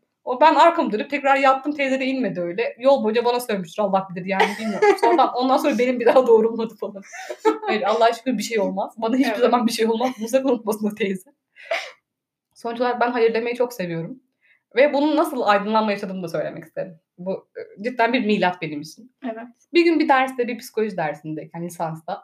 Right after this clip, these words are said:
Speaker 1: ya giriş dersi ya da sosyal dersi, bilmiyorum Gizem belki a-, anımsarsa
Speaker 2: Bayağı
Speaker 1: bana
Speaker 2: başları
Speaker 1: hatırlatır.
Speaker 2: hem de.
Speaker 1: Evet. Bir deneyden bahsediliyordu. <laughs> Deney falan hiç hatırlamıyorum. Replike edildi mi, edilemedi mi umurumda değil, araştırmadım da.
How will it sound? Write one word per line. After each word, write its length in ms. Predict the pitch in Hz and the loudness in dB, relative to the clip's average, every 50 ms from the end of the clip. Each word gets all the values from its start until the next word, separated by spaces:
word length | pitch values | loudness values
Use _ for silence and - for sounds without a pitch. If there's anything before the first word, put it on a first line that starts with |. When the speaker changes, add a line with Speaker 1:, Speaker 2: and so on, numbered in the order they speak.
| _ _ | _ _
Speaker 1:
ya 180 | 214 254 277 - | -2 -2 -2 -2
giriş 380 | - 196 208 220 254 240 - | -4 -6 -6 -6 -6 -4 0
dersi 320 | 220 196 185 180 180 - 208 | 0 2 2 0 0 -4 -4
ya 100 | 190 185 | -4 -4
da 60 | 202 | -4
sosyal 440 | 196 - 175 170 - 170 170 156 156 | -4 -4 -6 -4 -4 -6 -6 -6 -8
dersi, 280 | 151 151 156 - 175 | -10 -12 -12 -14 -14
bilmiyorum 280 | 175 175 170 165 165 160 | -12 -10 -8 -8 -8 -8
Gizem 280 | 160 160 165 165 160 | -6 -6 -6 -6 -4
belki 360 | 160 160 160 160 160 - - - _ _ _ | -6 -6 -8 -10 -14 -16 -18 -18 _ _ _
a-, 280 | - - 165 165 175 175 | -18 -18 -16 -12 -10 -8
anımsarsa 300 | 170 165 165 - 220 247 320 | -8 -8 -8 -4 -2 0 2
Speaker 2:
Bayağı 200 | 311 269 226 - | 2 2 2 2
Speaker 1:
bana 140 | 214 220 226 | 0 -2 -2
Speaker 2:
başları 180 | - - 254 233 | -4 -6 -6 -6
Speaker 1:
hatırlatır. 220 | 226 220 226 233 214 | -6 -8 -8 -4 -2
Speaker 2:
hem 140 | 196 185 | -2 -2
de. 40 | 170 156 | -2 -4
Speaker 1:
Evet. 120 | - - - _ _ _ _ _ _ _ _ 403 | -6 -6 -10 _ _ _ _ _ _ _ _ 4
Bir 240 | 440 453 240 233 | 4 4 4 2
deneyden 480 | 277 320 294 285 285 262 262 247 220 175 | 2 2 4 4 4 4 4 4 2 2
bahsediliyordu. 720 | 156 156 156 - 175 160 160 156 160 165 165 160 160 - - 214 - - - _ | -2 -4 -4 -6 -10 -10 -8 -8 -8 -8 -10 -10 -12 -14 -16 -16 -16 -16 -20 _
<laughs> 280 | _ - - - _ 294 | _ -20 -20 -8 _ 0
Deney 240 | 330 320 370 381 | 2 2 4 4
falan 240 | 392 403 403 359 311 | 6 6 4 4 4
hiç 80 | 320 370 | 2 0
hatırlamıyorum. 540 | 427 415 392 359 349 330 311 320 277 226 214 | 0 0 0 0 0 2 2 2 2 2 2
Replike 400 | 262 285 - - 320 330 339 277 | 2 2 0 -4 -6 -4 -2 -2
edildi 280 | 233 247 269 254 320 | -2 -4 -6 -4 -2
mi, 100 | 311 311 | 0 2
edilemedi 440 | 208 220 214 262 294 294 311 - 262 | 2 0 0 0 -2 -2 -2 -2 -4
mi 60 | 240 | -4
umurumda 420 | 208 214 233 254 269 285 311 311 320 | -4 -4 -2 -2 -2 -2 -2 -2 -2
değil, 160 | 339 359 254 | 0 2 4
araştırmadım 640 | 247 247 254 254 254 240 240 202 165 156 165 165 160 | 4 4 2 2 -2 -4 -6 -6 -6 -6 -8 -8 -8
da. 160 | 156 - | -8 -10